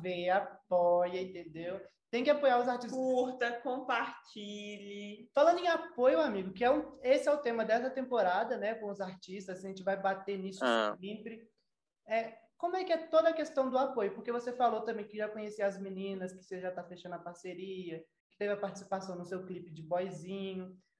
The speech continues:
Speaker 1: é, os seus amigos te ajudam. Como é que foi? Você já conhecia essa galera?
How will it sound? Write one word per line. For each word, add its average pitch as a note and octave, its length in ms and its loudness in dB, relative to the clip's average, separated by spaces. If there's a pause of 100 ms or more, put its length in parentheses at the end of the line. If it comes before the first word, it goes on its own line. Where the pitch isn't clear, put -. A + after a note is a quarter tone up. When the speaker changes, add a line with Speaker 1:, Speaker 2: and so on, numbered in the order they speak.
Speaker 1:
é, G3 100 0
os F#3+ 80 -4
seus G#3 160 -4
amigos G#3 320 -4
te G#3 80 -4
ajudam. A3 360 -2 (300)
Como F4 160 -2
é F#4 80 6
que F#4 120 -2
foi? A#3 180 2
Você A#3 220 -2
já C4 100 6
conhecia A3+ 300 -2
essa G#3 160 0
galera? A3 1000 4